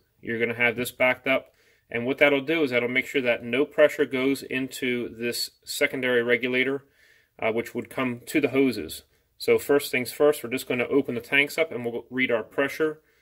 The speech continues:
for the tank right here and our pressure for the acetylene tank right here. So now to open our acetylene tank, what we could do is we could use either our small key or our ratcheting service wrench. We're gonna use our ratcheting service wrench. And this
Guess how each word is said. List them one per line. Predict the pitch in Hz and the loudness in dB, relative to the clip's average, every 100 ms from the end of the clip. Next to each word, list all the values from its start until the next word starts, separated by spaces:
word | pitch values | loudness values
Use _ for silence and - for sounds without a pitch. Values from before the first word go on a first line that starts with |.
| _ _ | _ _
for | - - 120 | -12 -6 -6
the | 107 | -6
tank | - 135 147 135 | 0 0 0 0
right | 123 | -2
here | 117 143 170 175 _ | 2 0 0 -6 _
and | 120 | -4
our | 117 113 | -2 -2
pressure | - 131 - | -4 -4 -4
for | - | -6
the | 117 | -4
acetylene | 117 131 123 123 | -2 -2 -2 -6
tank | 120 120 120 | -2 -4 0
right | 113 | -2
here. | 113 - _ _ _ _ _ | -2 -12 _ _ _ _ _
So | - | -4
now | 135 156 | 0 2
to | 170 | 2
open | 165 165 151 | -2 -2 -4
our | 127 | -4
acetylene | - 156 156 160 | -4 -4 -4 -6
tank, | 156 160 160 - _ _ _ _ | -4 -4 -4 -10 _ _ _ _
what | 135 | -4
we | 123 | -2
could | 120 120 | -4 0
do | 143 143 | 2 2
is | 120 | 0
we | 127 | -4
could | 120 | -2
use | 123 127 120 | -4 -4 -4
either | 139 135 123 120 | -2 0 -2 0
our | 117 | -2
small | 110 - 147 156 | -2 -2 0 0
key | - 156 | 0 0
or | - 123 | 2 0
our | 113 | 2
ratcheting | 120 120 120 113 | 2 0 -8 -6
service | - 151 151 | -8 -8 -8
wrench. | 151 156 - - _ | -6 -6 -6 -20 _
We're | 120 | -10
gonna | 123 117 | -6 -4
use | 120 120 | -4 -4
our | 110 110 | -4 0
ratcheting | 117 117 110 104 | 0 0 -14 -10
service | 165 165 170 | -10 -8 -8
wrench. | 165 160 - _ _ _ _ _ _ _ _ _ _ _ _ _ _ | -10 -10 -14 _ _ _ _ _ _ _ _ _ _ _ _ _ _
And | 123 120 | -8 -4
this | 135 175 - | -2 -2 -2